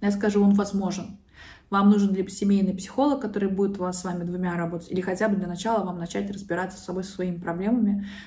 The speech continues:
вообще понять структуру здоровых отношений. И на самом деле это всё не так ужасно, как вы описали.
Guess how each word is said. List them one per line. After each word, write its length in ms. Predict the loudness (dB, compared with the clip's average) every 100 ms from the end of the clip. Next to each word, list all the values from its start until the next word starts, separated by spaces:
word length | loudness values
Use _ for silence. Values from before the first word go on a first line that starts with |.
| -10
вообще 160 | -2 0
понять 280 | 4 4
структуру 380 | 4 -2 -2 -2
здоровых 440 | -2 0 0 -2 -6
отношений. 720 | -8 -6 -2 0 2 0 -6 -16 -20 -8
И 240 | 0 2 4
на 120 | 2
самом 240 | 2 2
деле 220 | 4 4 4
это 280 | 0 -6
всё 140 | -4 -2
не 100 | -2
так 180 | -2 -2
ужасно, 360 | -2 -4 -6
как 180 | -10 -6
вы 60 | -6
описали. 680 | -4 -2 0 0 -2 -8